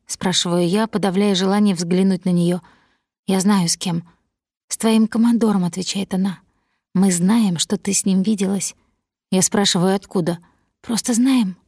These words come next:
говорит она. «Чего он хочет? Всяких извращений?» Трудно будет ей объяснить, чего он хочет, потому что у меня этому до сих пор нет названия. Как описать то, что между нами происходит?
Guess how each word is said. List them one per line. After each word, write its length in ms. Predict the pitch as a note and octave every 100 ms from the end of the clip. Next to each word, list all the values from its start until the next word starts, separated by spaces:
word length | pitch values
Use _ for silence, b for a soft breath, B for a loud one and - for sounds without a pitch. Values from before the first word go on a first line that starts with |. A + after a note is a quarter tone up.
| -
говорит 320 | F#3 F#3 F#3+
она. 240 | F3 F3+ - _ _ _ _ _
«Чего 180 | - G#3
он 120 | G#3
хочет? 340 | E3+ G3 - - _ _ _ _ _
Всяких 380 | - F3 F#3 -
извращений?» 720 | G3 D#3+ F3 - C#4 B3+ F#3 - _ _ _ _ _ _ _ _ _
Трудно 340 | - G#3 A#3 A3+
будет 320 | F3+ E3+ E3+
ей 160 | F3
объяснить, 680 | F3 E3 - F#3+ F#3 - - -
чего 300 | - F#3 F#3
он 160 | F3
хочет, 340 | F3+ A#3 - -
потому 340 | F3 F3+ F#3+
что 200 | - G3+
у 20 |
меня 400 | F#3+ F#3+ G3+ A3 B B B B B
этому 340 | G#3 G#3+ G3+
до 100 | F#3
сих 200 | F#3+ F#3+
пор 200 | - B3
нет 240 | A3+ A3 -
названия. 680 | G#3 G#3 A3 F3 F#3 F3 - _ _ _ _ _ _ _ _
Как 200 | - G#3
описать 360 | A3+ - A3+ F#3+
то, 140 | A3+
что 180 | A3 -
между 260 | F#3+ F#3 F#3
нами 220 | F3+ E3+
происходит? 720 | E3+ F3+ E3 - F3 F#3+ -